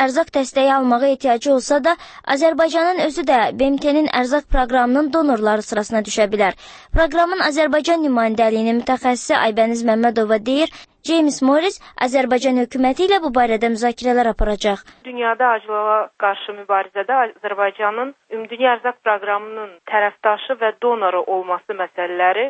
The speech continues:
Speaker 2: müzakirə ediləcək. İcraçı direktorun səfəri Ümumdünya Ərzaq Proqramının Azərbaycan hökumətinin əməkdaşlığını yeni mərhələsinə başlanğıcını əks elətdirəcək.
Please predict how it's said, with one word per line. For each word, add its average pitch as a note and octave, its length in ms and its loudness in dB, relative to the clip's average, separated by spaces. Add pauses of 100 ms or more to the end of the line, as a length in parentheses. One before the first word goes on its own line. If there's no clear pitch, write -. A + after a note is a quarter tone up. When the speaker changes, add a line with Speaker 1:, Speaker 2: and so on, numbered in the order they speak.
(100)
Speaker 2:
müzakirə F3+ 480 -4
ediləcək. - 560 -16
İcraçı A#3+ 480 -2
direktorun A#3 420 -2 (140)
səfəri A3 540 0 (260)
Ümumdünya A#3 540 -2
Ərzaq A3 260 -4
Proqramının G#3 720 -4 (160)
Azərbaycan A3+ 640 -2
hökumətinin G#3 580 -6
əməkdaşlığını A3 920 -4 (260)
yeni A#3+ 160 0
mərhələsinə G3 760 -4 (200)
başlanğıcını G3+ 720 -2
əks F3+ 240 -8
elətdirəcək. D#3+ 580 -8